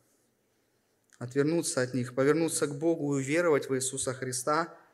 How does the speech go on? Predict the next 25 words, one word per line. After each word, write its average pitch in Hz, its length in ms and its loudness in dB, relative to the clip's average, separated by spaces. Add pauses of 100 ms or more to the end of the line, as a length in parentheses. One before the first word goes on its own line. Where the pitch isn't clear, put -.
(680)
для 127 160 -4
прощения 156 680 -2
грехов 139 520 -4
и 131 60 -4
примирения 120 540 -6
с 117 80 -10
Богом. 110 400 -14 (1800)
Друзья, 139 180 2
в 147 80 -6
принципе, 185 380 -2
это 143 120 -4
сделать 135 380 -2
можно 123 240 -6
прямо 127 300 -10
сейчас. - 480 -12 (2000)
Я 131 80 -2
предлагаю 151 380 2
всем 139 200 -2
нам 123 120 -6
встать. - 340 -8 (3750)
И 135 60 -6
сейчас 190 500 2
будет 147 320 -2
наше 143 320 -2
общее 135 640 -2